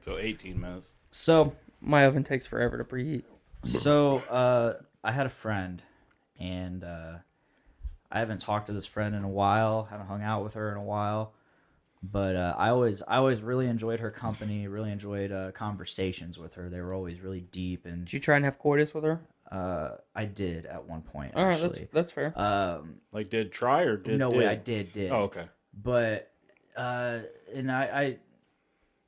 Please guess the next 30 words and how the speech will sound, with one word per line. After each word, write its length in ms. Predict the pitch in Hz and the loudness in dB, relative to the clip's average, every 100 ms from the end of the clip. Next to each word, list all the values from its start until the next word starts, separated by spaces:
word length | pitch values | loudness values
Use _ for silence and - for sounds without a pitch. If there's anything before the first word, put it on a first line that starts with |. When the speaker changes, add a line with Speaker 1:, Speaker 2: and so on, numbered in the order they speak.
| _ _ _ _ - - _ _ | _ _ _ _ -20 -20 _ _
Speaker 2:
it's 160 | - - | -10 -6
been 220 | 156 113 | -4 -2
years, 360 | 87 87 107 - _ | -4 -8 -10 -14 _
but, 280 | 147 143 135 | -2 0 0
like, 340 | 151 143 143 | 0 0 0
uh, 440 | 156 147 147 143 135 - _ _ _ _ _ _ _ _ _ _ _ _ _ _ | 2 4 4 2 0 -6 _ _ _ _ _ _ _ _ _ _ _ _ _ _
she, 320 | - - 135 101 | -10 -2 -2 -2
she 260 | - 143 | -2 0
just 240 | 143 143 - - | 0 -2 -8 -8
happened 400 | 123 127 127 123 | -2 -2 0 0
to 280 | 117 113 107 | 2 2 0
get 180 | 113 120 | -4 0
back 220 | 113 113 | 2 2
on 140 | 120 107 | 0 -2
Facebook 460 | 120 110 110 101 98 | -2 -2 -2 -4 -2
at 180 | 95 | -4
this 180 | 101 98 - - | -4 -8 -10 -4
particular 520 | - 101 98 110 101 92 | -2 -2 -4 -4 -2 -2
day, 380 | 90 87 98 101 - | -6 -6 -8 -10 -12
like, 160 | 92 | -10
hadn't 200 | - 95 | -6 -6
been 120 | 101 101 | -6 -8
on 80 | |
Facebook 340 | 92 101 - 95 | -6 -8 -8 -12
in 100 | 95 | -10
forever. 460 | 101 95 90 90 - _ _ _ _ - 104 107 | -8 -6 -8 -12 -16 _ _ _ _ -18 -8 -2
Got 200 | 123 139 | 2 4
back 140 | 131 | 2
on 140 | 123 | 0
Facebook, 460 | 117 107 - 104 | -2 -4 -2 -4